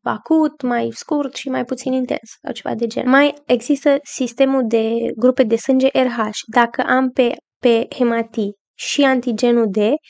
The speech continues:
sunt R H pozitiv. Majoritatea oamenilor sunt R H pozitiv. Proprietatea inimii de a se autostimula ritmic, nu știu unde scrie, ok,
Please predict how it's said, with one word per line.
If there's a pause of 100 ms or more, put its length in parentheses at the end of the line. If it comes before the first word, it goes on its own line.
(180)
sunt
R
H
pozitiv.
Majoritatea
oamenilor
sunt
R
H
pozitiv. (2250)
Proprietatea
inimii
de
a
se
autostimula
ritmic, (160)
nu
știu
unde
scrie,
ok,